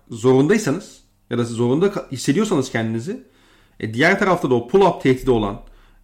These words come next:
özellikle de Donovan Mitchell gibi yani üç seviyede de bu skorerlik işini yapabilen bir oyuncu varsa işte o maçın sonlarına hep geliyorlar. Ne yapıyor? Valanciunas üzerinden pick and roll, hop orta mesafe, hop pota altında turnike, hop üçlük.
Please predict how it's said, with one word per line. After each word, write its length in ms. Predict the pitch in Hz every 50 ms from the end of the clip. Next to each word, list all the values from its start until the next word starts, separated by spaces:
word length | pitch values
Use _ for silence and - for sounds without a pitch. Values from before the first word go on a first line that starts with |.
| - -
özellikle 440 | 113 127 113 139 147 175 175 185 175
de 100 | 147 120
Donovan 260 | 131 131 143 143 156
Mitchell 240 | 165 180 170 190 170
gibi 360 | 147 139 120 117 120 117 - -
yani 140 | 107 110 - - - _ _ _ _ _ _ _ _ _ _ _ -
üç 160 | 185 175 -
seviyede 420 | - - 175 151 156 156 160 170
de 140 | 156 127 117
bu 60 | 120
skorerlik 500 | 120 - - 147 135 139 143 147 - -
işini 200 | - - - 147
yapabilen 400 | 127 - 131 113 120 151 180 190
bir 60 | 165
oyuncu 280 | 131 123 131 131 123 135
varsa 500 | 180 202 202 208 - 135 165 - - _ _ _ _ _ _ _ _ _ _ _ _ -
işte 120 | - -
o 440 | - 208 226 247 220 - - - - - -
maçın 340 | 180 180 196 240 240 240 233
sonlarına 480 | - - - 233 226 175 170 170 190 220
hep 220 | 240 233 - -
geliyorlar. 360 | 233 208 156 139 165 196 180 - - - -
Ne 100 | 170 180
yapıyor? 260 | 185 180 180 - 156
Valanciunas 380 | 190 220 214 202 - - 180 143
üzerinden 260 | 127 139 131 127 127 - - -
pick 180 | - 170 170 -
and 160 | - 175 143
roll, 80 | 170 175
hop 240 | 160 196 208 208 -
orta 220 | 170 160 - 165
mesafe, 340 | 131 110 104 104 101 113 123
hop 240 | 127 180 190 190 -
pota 220 | 180 165 165 151
altında 320 | 135 131 - - 123 117
turnike, 340 | - - 113 107 107 107 139
hop 200 | 151 196 185 170
üçlük. 300 | 139 - - - 180 -